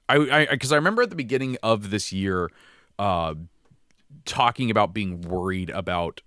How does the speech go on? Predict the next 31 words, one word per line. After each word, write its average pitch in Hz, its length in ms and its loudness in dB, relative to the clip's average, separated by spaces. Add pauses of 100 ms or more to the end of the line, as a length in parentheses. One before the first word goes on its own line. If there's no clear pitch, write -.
(380)
it 107 180 -4 (380)
being 92 280 -8
too 85 220 -10
much. 69 400 -10
And 101 220 -6
I 113 120 -2
mean, 113 260 -6
this 151 260 -6
year 135 260 -6 (260)
we 113 160 -8
got 104 260 0
the 98 80 -8
Wildemount 143 540 2
book, 135 280 0
which, 101 220 -8 (160)
God, 131 200 2 (120)
can - 140 -4
you 254 140 2
believe 107 380 0
that 104 180 0
came 95 240 -8
out 92 160 -6
this 90 200 -12
year? 80 280 -12 (400)
We 147 140 4
recorded 220 540 2
our 131 120 6
preview 127 720 -4
of 113 200 0
that 120 360 2
book 101 280 -2